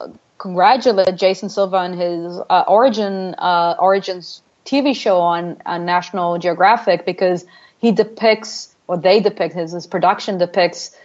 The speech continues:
a scene of prehistoric time of where that,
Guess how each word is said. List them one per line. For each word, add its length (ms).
a 180
scene 580
of 180
prehistoric 600
time 460
of 240
where 500
that, 260